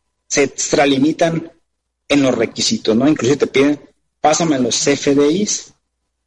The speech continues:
Ah, caray, pues, ¿qué se supone que el C F D I? No nos vendiste la idea de que en segundos llegaba a tus, a tu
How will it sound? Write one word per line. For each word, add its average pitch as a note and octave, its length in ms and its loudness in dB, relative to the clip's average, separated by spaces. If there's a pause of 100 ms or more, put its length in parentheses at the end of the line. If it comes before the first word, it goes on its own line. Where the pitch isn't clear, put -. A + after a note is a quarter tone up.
(500)
Ah, D3 60 -4
caray, D#3 300 0
pues, C#3+ 180 -6
¿qué D3+ 140 -2
se D3 60 -2
supone D3 360 2
que C3 80 -2
el A2 100 2
C C3 140 -2
F D#3 160 0
D C3 100 2
I? C3 320 -2 (140)
No D3 120 2
nos D#3 120 2
vendiste C#3 480 0
la D3 180 2
idea C#3 640 -2 (500)
de B2 140 0
que B2+ 200 0
en B2+ 280 -6 (240)
segundos G#3 720 0
llegaba D#3 480 0 (120)
a C#3 100 -4
tus, - 540 -16 (180)
a A#2+ 120 -6
tu - 200 -14